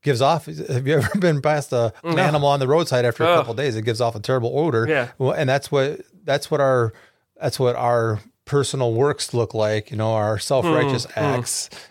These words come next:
Speaker 1: or prideful acts look like to God, or they smell like to God, or our
Speaker 2: Yeah.
Speaker 1: stench.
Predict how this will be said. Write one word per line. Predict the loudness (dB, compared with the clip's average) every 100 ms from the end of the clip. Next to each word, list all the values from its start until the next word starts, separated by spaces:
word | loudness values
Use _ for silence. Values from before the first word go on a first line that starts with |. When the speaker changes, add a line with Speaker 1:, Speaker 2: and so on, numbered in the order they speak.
| _
Speaker 1:
or | -2 0 0 -4 _ -20 _ _ -20 _ _
prideful | 0 2 2 -2 -6 -2
acts | -2 -2 -4 -2
look | -2 2
like | 0 0
to | -2
God, | 0 2 2
or | 2
they | 2
smell | 0 0 0
like | 0
to | -2
God, | -2 0 0
or | 0 -2 -4 -14 -20 _ -4
our | 0
Speaker 2:
Yeah. | 2 2
Speaker 1:
stench. | 2 2 0 -4